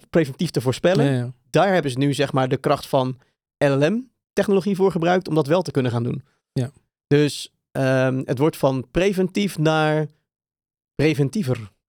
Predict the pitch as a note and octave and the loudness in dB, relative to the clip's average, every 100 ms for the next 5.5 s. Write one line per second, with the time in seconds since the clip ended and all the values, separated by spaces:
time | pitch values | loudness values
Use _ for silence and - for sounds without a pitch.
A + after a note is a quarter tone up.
0 | - E3 A3 C3 - D3+ G2+ - D#3 F3+ | 0 0 0 -4 -6 -6 -6 -2 0 0
1 | - G4+ D#3 F3 E3+ F3+ D#3+ D3+ D3+ C3+ | 0 0 0 0 0 0 0 -2 -2 0
2 | D3 F#3 D3 F3 C#3 B2 D3+ C3+ B2 F#3 | 0 0 -2 0 0 0 0 0 0 -2
3 | A3+ D#3+ D3+ D3+ D3+ D3 - E3 - D#3 | -2 -4 0 0 0 -2 -2 -4 -2 -2
4 | E3 D#3 D3 D3 D3+ C#3+ C#3+ C#3+ D3 D3 | 0 -2 -2 0 0 0 -2 -2 -2 -2
5 | C#3+ D3+ - G3+ | 0 -2 0 -4